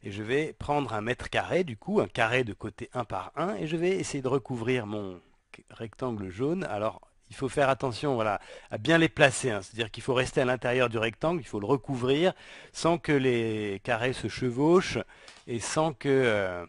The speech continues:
on laisse, sans laisser d'espace vide aussi. Voilà, alors j'en mets un deuxième ici, un troisième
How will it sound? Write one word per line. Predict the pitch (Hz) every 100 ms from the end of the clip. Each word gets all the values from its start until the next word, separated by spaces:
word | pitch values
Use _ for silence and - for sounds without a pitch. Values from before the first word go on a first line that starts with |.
| _ _ _ -
on | 135
laisse, | 113 117 110
sans | - - 139
laisser | 127 -
d'espace | 123 117 131 110
vide | 113 117
aussi. | 104 - - - _ _
Voilà, | 98 87 _ -
alors | 98 92
j'en | 87
mets | 95
un | 95
deuxième | 95 104 101 95 101
ici, | - - 151 156 160 - _ - - - - _ -
un | 107
troisième | 98 - 120 110 117 147 156 160 160 165 160